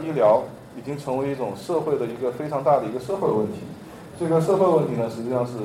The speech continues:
因为一些政治上的观念导致的。当然这个不是说哪个国家的这个制度就特别好。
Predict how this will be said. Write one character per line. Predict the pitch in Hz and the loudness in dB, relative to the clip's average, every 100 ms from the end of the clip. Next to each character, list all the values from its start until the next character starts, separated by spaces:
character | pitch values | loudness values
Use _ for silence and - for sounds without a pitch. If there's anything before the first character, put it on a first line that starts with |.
| 101 95 95 95 | -6 -6 -10 -10
因 | 120 | -6
为 | 117 117 | -6 -6
一 | 117 | -6
些 | 120 117 117 113 - | -4 -2 -2 -4 -6
政 | - 208 | 0 2
治 | 151 | 2
上 | 143 135 | 0 0
的 | 110 | 2
观 | 117 127 | 2 2
念 | 139 107 - - - - - - - | 2 -2 -4 -10 -16 -18 -20 -10 0
导 | 90 | 2
致 | - 120 | 2 -2
的。 | 104 - - - - - | -4 -4 -8 -18 -20 -4
当 | 131 | 0
然 | 135 | 0
这 | 143 | 0
个 | 127 | 0
不 | 110 117 | 0 -2
是 | 123 123 | -6 -6
说 | 123 127 123 123 120 120 117 117 - - - | -2 2 4 8 8 10 8 4 -2 -14 -10
哪 | 117 101 | -6 -2
个 | 127 135 131 | -2 -4 -4
国 | 123 | 0
家 | 135 | 4
的 | 127 123 | 4 2
这 | 131 | -2
个 | |
制 | 131 139 | -6 -4
度 | 135 | -2
就 | 131 | -2
特 | 123 | -2
别 | 139 127 | -2 -2
好。 | 127 85 | -2 -6